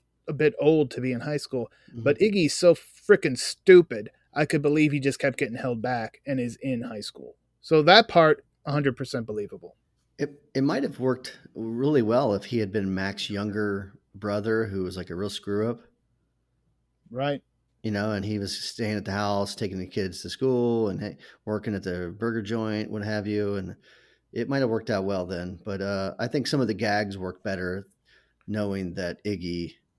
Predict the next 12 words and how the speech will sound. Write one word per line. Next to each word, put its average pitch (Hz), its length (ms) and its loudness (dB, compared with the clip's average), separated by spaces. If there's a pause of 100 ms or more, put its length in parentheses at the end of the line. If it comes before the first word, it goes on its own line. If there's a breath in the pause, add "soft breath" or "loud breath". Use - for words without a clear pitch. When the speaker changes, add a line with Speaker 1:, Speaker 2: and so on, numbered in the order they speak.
(120)
Speaker 2:
uh, 78 360 -12 (320)
is 107 240 -4
in 110 160 -2
hi-, - 160 -8
he's 107 200 -8
supposed - 280 -4
to 90 80 -10
be 87 100 -6
a 73 60 -8
high 87 140 -10
school - 340 -14
student. - 420 -18